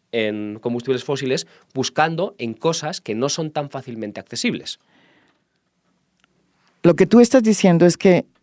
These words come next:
Speaker 2: hasta hoy Colombia depende de la energía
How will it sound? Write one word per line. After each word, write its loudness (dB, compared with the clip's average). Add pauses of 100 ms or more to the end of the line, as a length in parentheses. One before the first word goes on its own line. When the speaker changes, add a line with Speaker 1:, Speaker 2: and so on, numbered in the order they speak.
(260)
Speaker 2:
hasta 0
hoy 2 (160)
Colombia 6
depende 2 (480)
de 2 (240)
la 2 (140)
energía 2